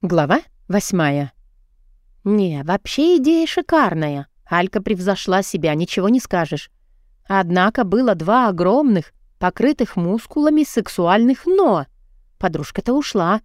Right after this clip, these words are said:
виляя своими шикарными булками. А я уже битый час стою под дверью спортзала и не могу решиться войти.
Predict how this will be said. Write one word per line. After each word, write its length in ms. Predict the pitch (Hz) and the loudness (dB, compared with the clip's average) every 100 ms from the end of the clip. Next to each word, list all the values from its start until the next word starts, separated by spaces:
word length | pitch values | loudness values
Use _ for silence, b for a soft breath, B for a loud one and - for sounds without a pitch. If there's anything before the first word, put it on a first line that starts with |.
| _ _ | _ _
виляя 420 | 220 285 233 160 156 | 0 2 2 0 -2
своими 380 | - 202 180 | 0 0 0
шикарными 560 | 175 233 226 196 190 208 | -2 -2 0 0 2 0
булками. 580 | 214 254 160 165 156 147 _ _ _ | 0 -2 0 -2 -2 -6 _ _ _
А 160 | - 185 | -4 -2
я 200 | 170 185 | 0 0
уже 180 | 208 202 | 2 0
битый 420 | 165 233 254 226 | 0 -2 0 -4
час 360 | - 220 233 - | -4 0 0 -2
стою 440 | - - 202 233 | -10 -2 0 0
под 260 | - 208 170 | 0 0 0
дверью 400 | 185 240 196 196 | 0 0 0 -4
спортзала 680 | - 208 180 196 269 247 226 _ _ _ _ | -2 -4 -2 0 2 0 -4 _ _ _ _
и 140 | 254 | 2
не 100 | 294 | 2
могу 280 | 330 330 233 | 4 2 2
решиться 440 | 233 - 175 - | 0 -2 -4 -2
войти. 480 | 185 190 - 170 156 | 0 -2 -2 -6 -6